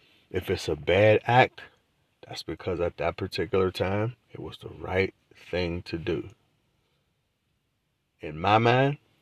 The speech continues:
it wasn't a bad act. I was still the superhero. I was still the good guy.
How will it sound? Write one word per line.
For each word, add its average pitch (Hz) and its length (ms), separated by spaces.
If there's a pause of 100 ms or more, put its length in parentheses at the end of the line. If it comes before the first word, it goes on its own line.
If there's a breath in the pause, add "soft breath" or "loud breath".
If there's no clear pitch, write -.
(140)
it - 60
wasn't 101 300
a 104 40
bad 113 320
act. 120 400 (300)
I 87 80
was 90 180
still 95 340
the 110 120
superhero. 101 760 (1160)
I 95 100
was 87 200
still 95 340
the 123 140
good 127 240
guy. 82 340